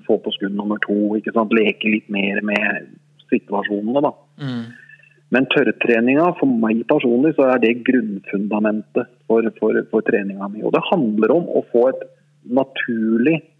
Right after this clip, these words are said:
Speaker 1: og raskt, eh, siktebilde.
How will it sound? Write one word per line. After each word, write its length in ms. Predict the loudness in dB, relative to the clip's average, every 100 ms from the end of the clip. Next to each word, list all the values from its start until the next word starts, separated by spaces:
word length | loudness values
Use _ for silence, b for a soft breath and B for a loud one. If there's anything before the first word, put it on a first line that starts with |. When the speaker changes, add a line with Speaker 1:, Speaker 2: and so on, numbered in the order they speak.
| _ _ _
Speaker 1:
og 160 | 0 2
raskt, 560 | 0 -2 -8 -16 _ -20 -20 _
eh, 320 | -2 2 2 0 -8 _
siktebilde. 640 | -10 -8 -6 -6 -4 -4